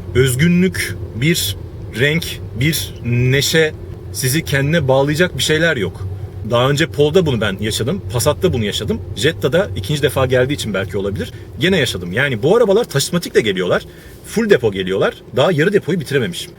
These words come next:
Hani kullanmadığımdan mı? Hayır, kullandım. Tanıdım. Çok kısa bir sürede tanıdım. Hem daha önceden zaten aşinalığım olduğu için. Yani ne kadar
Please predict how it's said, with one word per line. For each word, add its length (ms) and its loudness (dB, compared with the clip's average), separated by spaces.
Hani 240 -2
kullanmadığımdan 720 2
mı? 260 2
Hayır, 280 4
kullandım. 480 0
Tanıdım. 360 2
Çok 180 -4
kısa 220 4
bir 180 2
sürede 340 2
tanıdım. 400 -4
Hem 200 0
daha 120 4
önceden 240 -2
zaten 240 0
aşinalığım 560 -2
olduğu 260 0
için. 240 0
Yani 220 2
ne 100 2
kadar 260 4